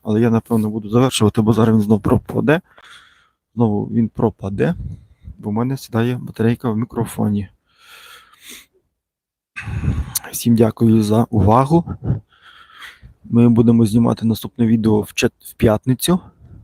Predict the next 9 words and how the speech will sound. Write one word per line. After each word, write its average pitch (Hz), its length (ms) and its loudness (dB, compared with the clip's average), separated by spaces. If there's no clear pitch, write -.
орієнтовно 143 760 0
біля 120 300 2
четвертої 123 520 0
години 113 480 2
дня, 101 380 -2
біля 117 180 2
шістнадцятої 120 520 0
нуль 113 160 6
нуль. 104 280 4